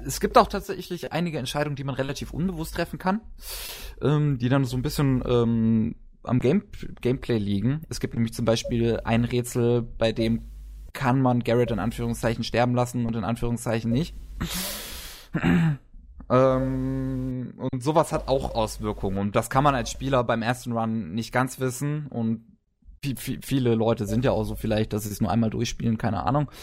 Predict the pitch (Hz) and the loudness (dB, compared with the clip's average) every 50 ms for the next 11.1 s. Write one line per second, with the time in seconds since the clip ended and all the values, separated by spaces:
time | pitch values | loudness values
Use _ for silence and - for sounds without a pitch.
0 | - - - 127 - - 127 113 - - 123 123 123 - - - - - - - | -18 -2 0 0 4 4 2 2 2 -4 -4 -4 -4 -6 -12 -14 -14 -12 -10 -4
1 | - 143 147 147 139 135 131 127 120 120 127 123 117 120 120 123 123 127 117 - | -2 0 2 4 4 4 2 0 0 -2 -2 -2 -2 -4 -4 -2 -2 -2 0 0
2 | 127 120 120 120 120 120 113 131 - - 127 - - - 131 147 143 - - - | 0 0 2 0 0 -2 -4 -6 -6 -6 -12 -12 -8 -6 -4 -4 -4 -6 -14 -20
3 | - - - - - - - - - - - - - - - - - _ - - | -18 -18 -18 -18 -16 -18 -18 -18 -18 -18 -18 -20 -20 -20 -20 -20 -20 _ -6 -2
4 | - 160 156 151 127 151 135 - 170 170 170 - - - 147 147 143 127 - 127 | 0 2 2 2 2 2 2 4 4 2 2 0 -2 -2 -2 0 0 -2 -2 -6
5 | - - 156 151 156 147 151 147 139 147 151 143 135 156 151 - 147 131 127 - | -6 -6 -6 -6 -6 -4 -6 -4 -2 -2 -4 -2 -4 -4 2 4 2 2 4 0
6 | - 156 147 143 - 165 160 147 - - 165 156 147 139 135 123 147 143 - 147 | -4 -4 -4 -2 0 0 0 0 0 0 0 0 0 -2 -4 -4 -6 -2 2 2
7 | 139 127 123 - - 156 - - - - - 143 147 147 147 143 143 139 139 135 | 2 2 2 -2 -6 -6 -6 -6 -14 -10 2 4 4 6 6 4 4 2 0 -2
8 | - _ _ _ _ _ _ _ _ - 123 113 110 139 160 202 196 175 117 156 | -4 _ _ _ _ _ _ _ _ -12 -10 -6 -6 -4 -2 -2 -2 0 2 2
9 | 185 185 165 160 156 139 127 127 123 120 110 113 127 139 156 156 147 123 143 110 | 2 2 2 2 -2 0 2 2 2 2 2 2 2 2 2 0 4 4 4 4
10 | 113 139 156 165 156 156 147 143 - - 156 156 - - 143 135 139 147 156 156 | 4 2 0 0 0 -2 -2 -4 -2 -4 -4 -4 -2 -4 0 2 4 4 4 2
11 | 160 156 | 0 -2